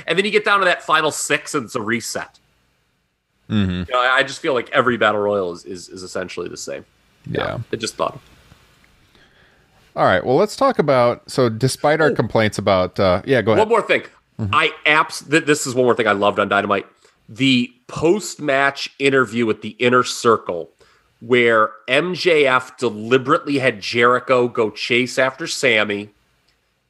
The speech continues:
Speaker 1: so he could talk to the other guys to, you know, get him on his side. And then he had Wardlow close the door.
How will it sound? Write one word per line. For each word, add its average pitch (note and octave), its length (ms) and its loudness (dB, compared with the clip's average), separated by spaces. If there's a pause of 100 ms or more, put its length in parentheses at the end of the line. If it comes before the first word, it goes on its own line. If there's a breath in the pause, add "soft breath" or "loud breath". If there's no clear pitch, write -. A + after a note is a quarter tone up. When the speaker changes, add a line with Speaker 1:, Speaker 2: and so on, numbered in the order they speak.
(460)
Speaker 1:
so C3+ 220 -2
he B2 60 2
could A#2 180 -8
talk B2 360 2
to C#3+ 60 -14
the C3+ 120 -2
other C3+ 180 2
guys G#2+ 360 2
to, G#2 320 -4
you A#2+ 100 -6
know, G2+ 140 -2
get A2+ 200 2
him A2 80 0
on G#2 120 0
his A#2+ 180 -2
side. A2 300 0
And A#2 80 -6
then A#2 80 0
he A2+ 60 -2
had G#2+ 180 -2
Wardlow A#2 600 0
close A#2+ 340 -2
the A2+ 80 -10
door. G#2 460 -2